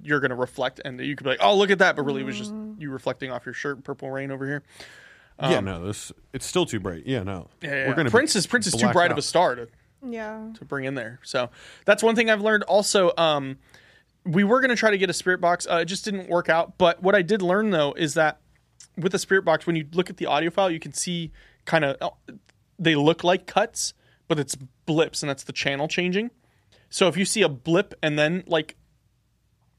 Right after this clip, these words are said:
Speaker 1: something, it's like, "Okay, that's probably just the radio frequency coming through." But if you have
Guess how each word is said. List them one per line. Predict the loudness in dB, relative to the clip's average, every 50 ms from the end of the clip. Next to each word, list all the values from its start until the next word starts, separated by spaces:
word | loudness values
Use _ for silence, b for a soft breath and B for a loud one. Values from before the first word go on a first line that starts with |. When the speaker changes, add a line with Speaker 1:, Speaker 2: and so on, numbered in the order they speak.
| _ _ _ _
Speaker 1:
something, | 0 0 0 2 0 0 0 0
it's | 0 -2
like, | -2 0
"Okay, | 0 -2 0 0
that's | -2 -2 -2 -2
probably | -2 -2 -2
just | -2 -6 -10
the | -10 -8
radio | -4 -4 -4 -2 -2 -4
frequency | -4 -6 -8 -8 -8 -8 -8 -8 -8
coming | -6 -6 -6 -6
through." | -4 -4 -4 -4 -6 -8 B B B B B B B B B B B B B B _
But | 2 2
if | 4 2
you | 4 4
have | 4 2 2